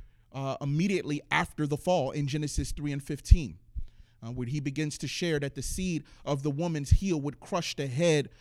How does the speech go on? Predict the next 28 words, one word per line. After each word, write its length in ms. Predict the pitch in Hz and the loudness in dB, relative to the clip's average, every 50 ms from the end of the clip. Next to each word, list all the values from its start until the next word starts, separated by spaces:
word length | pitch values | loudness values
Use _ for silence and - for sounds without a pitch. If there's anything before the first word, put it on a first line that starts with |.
| - - - | -20 -6 -4
of 140 | 151 147 135 | -4 -2 8
the 80 | 147 | 8
seed 480 | - - - - 190 185 165 151 131 120 - - - _ - - | 8 8 8 4 2 2 0 -2 -4 -6 -14 -18 -20 _ -8 -4
of 220 | 156 151 143 135 | -4 -4 -4 -4
the 80 | 143 147 | -2 0
serpent. 420 | - - 185 165 - - 110 - - - - - - - - - - - - - - - - | 0 2 0 -2 -2 -6 -12 -12 -14 -18 -18 -16 -16 -16 -18 -18 -20 -20 -20 -20 -20 -20 -12
And 100 | - - | -10 -8
as 160 | 135 131 123 143 | -8 -6 -2 0
we 120 | 180 202 | 0 0
begin 300 | 170 185 156 175 175 170 | 0 0 0 0 -2 0
to 120 | - - 151 | -2 -2 -2
go 220 | 147 170 175 160 | 0 0 -2 -2
throughout 420 | 151 - 170 160 165 156 147 - - 165 | -2 -4 -6 -4 -2 -4 -4 -4 -4 -2
all 360 | 170 180 190 190 185 190 185 | 0 0 0 0 0 0 -2
of 100 | 175 151 | -4 -6
the 80 | 156 151 | -4 -4
scriptures, 640 | - - - 196 175 - - - 147 147 131 - | -4 -4 -2 -6 -6 -6 -6 -6 -6 -6 -4 -4
we 100 | 160 165 | -6 -4
begin 340 | 147 156 147 151 175 170 165 | -4 -6 -6 -6 -6 -6 -2
to 140 | - - 147 | 0 0 0
see 240 | - - - 165 | 2 0 -2 -2
messianic 640 | 156 156 175 180 - - 185 165 160 160 151 - - | 0 -4 -4 -6 -6 -6 -6 -6 -6 -6 -8 -10 -14
prophecies 720 | - - - 196 - - 147 - - - 120 127 127 - - - - - - - - | -12 -4 -4 -4 -4 -4 -10 -12 -12 -12 -12 -12 -12 -14 -16 -20 -20 -20 -20 -20 -12
of 280 | - 156 151 131 127 120 | -8 -8 -6 -6 -4 -2
God 440 | 156 170 180 175 147 139 139 - - | -2 0 0 0 -2 -4 -6 -10 -14
promising 600 | - - 180 190 196 170 156 147 - - 147 143 143 | -10 -4 -2 0 0 0 -2 -4 -6 -8 -8 -8 -6
a 40 | 139 | -6
restoration 1000 | 135 143 170 165 - - - 165 151 143 175 185 170 - - 151 139 139 135 | -4 -4 -4 -4 -4 -4 -6 -6 -6 -4 -4 -4 -4 -4 -6 -6 -6 -6 -8